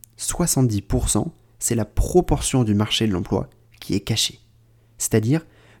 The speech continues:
que la très grande majorité des offres d'emploi ne seront jamais ni sur Pôle emploi, ni sur LinkedIn,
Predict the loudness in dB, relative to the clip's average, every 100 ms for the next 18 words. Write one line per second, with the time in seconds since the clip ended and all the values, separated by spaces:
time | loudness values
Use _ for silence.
0 | -4 -2 -2 -4 0 0 4 6 6 6
1 | 4 2 2 2 2 2 0 0 0 2
2 | 2 4 4 6 6 6 6 6 6 6
3 | 6 4 2 -2 2 0 0 -2 -2 -6
4 | _ _ 0 2 4 6 6 6